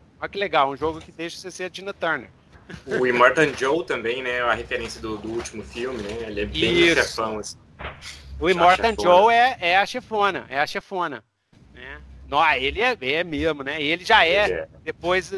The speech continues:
Speaker 1: de uma campanha já, né? O final de
Speaker 2: É.
Speaker 1: campanha. <laughs>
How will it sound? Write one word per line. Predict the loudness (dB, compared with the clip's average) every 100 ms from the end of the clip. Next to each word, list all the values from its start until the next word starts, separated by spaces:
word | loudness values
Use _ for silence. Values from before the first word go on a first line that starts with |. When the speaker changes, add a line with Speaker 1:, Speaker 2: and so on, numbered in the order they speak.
| -10
Speaker 1:
de | 0
uma | 2
campanha | 2 -2 -2 -2 -2 -4
já, | 0 2 2
né? | -2
O |
final | -6 -2 0
de | 2
Speaker 2:
É. | 2
Speaker 1:
campanha. | 4 2 0 -6 -10 -16 -20 -20 -20 -20 -20 -20 -16
<laughs> | -14 -14 -18 -18